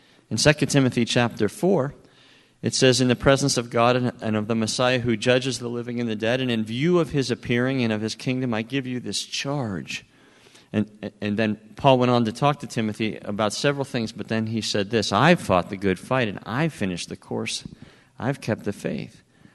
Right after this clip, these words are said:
Listen, "In the future there's laid up for me a crown of righteousness,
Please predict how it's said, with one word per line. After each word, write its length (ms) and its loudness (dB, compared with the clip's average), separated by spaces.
Listen, 300 -2
"In 160 -2
the 80 2
future 440 4
there's 220 4
laid 200 6
up 160 0
for 140 0
me 160 2
a 60 0
crown 580 -2
of 180 -6
righteousness, 1040 -4